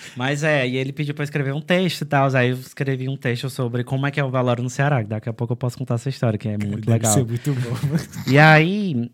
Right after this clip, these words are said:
Speaker 1: engraçado, né, que a gente tá falando sobre isso agora, eu acabei de me recordar que o, o Ale ter me chamado pra fazer esse,
Speaker 2: Aham.
Speaker 1: essa palha, assim, no, no, no show dele, ele disse assim, "Eu vou te dar cinco minutos, eu te chamo lá, tu sobe, tu faz, e tu vê, se tu gostar."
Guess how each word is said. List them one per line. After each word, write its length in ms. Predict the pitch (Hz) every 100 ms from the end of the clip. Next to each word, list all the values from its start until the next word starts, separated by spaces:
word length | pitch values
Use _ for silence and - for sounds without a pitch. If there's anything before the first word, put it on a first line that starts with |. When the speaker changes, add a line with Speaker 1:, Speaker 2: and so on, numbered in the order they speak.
| _
Speaker 1:
engraçado, 520 | 139 135 190 - 185 143
né, 80 |
que 80 | 143
a 20 |
gente 80 | 147
tá 80 | 151
falando 160 | 151 143
sobre 220 | 147 131
isso 100 | 139
agora, 240 | 131 165
eu 60 | 170
acabei 280 | 160 147 160
de 120 | 180
me 80 | 170
recordar 440 | 175 170 170 135
que 160 | - 151
o, 180 | 139 127
o 120 | 139
Ale 320 | 139 135 165
ter 120 | 185 165
me 120 | 147
chamado 400 | 156 135 120 120
pra 200 | 123 117
fazer 540 | 127 113 113 107 107
esse, 360 | 120 - 117 104
Speaker 2:
Aham. 260 | 123 117 120
Speaker 1:
essa 180 | 113 123
palha, 260 | 127 113
assim, 220 | 110 117 113
no, 200 | 110 - _ _ _ 123
no, 480 | 113 110 107 104 -
no 120 | 113
show 220 | - 120
dele, 240 | 117 156 143
ele 140 | 123
disse 160 | 120 139
assim, 120 | 143
"Eu 40 |
vou 100 | 135
te 120 | 147 143
dar 120 | 135
cinco 240 | - -
minutos, 300 | 214 202 131
eu 60 | 127
te 100 | -
chamo 320 | 156 139 147
lá, 240 | 143 170
tu 160 | 180 175
sobe, 380 | - 165 151 160
tu 100 | 175
faz, 380 | - 143 160 180
e 80 |
tu 120 | 180 240
vê, 240 | 330 165
se 80 | 147
tu 80 | 165
gostar." 500 | 160 156 160 156